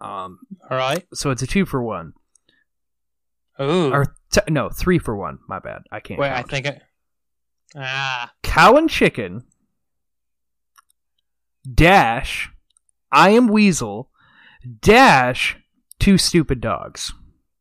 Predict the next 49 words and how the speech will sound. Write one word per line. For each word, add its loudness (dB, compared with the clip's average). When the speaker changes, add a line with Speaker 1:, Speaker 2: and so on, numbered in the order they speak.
Speaker 2:
The -8
shoe. 2
Speaker 1:
Because 0
Two 4
Stupid 2
Dogs, 0
every -2
time -2
I, 2
I'd -2
watch 0
it -2
on -2
Boomerang 0
as 0
a -2
kid, -4
it 0
would 6
either 4
be 0
on 0
right 0
before -2
or -2
right -2
after -10
it. -18
It -10
was -2
always 2
in 0
the -2
same -2
block -4
as -10
Cow -6
and -10
Chicken, -16
and -10
it -8
was -14
Two -2
Stupid -4
Dogs -4
was -16
always -10
with -12
it. -16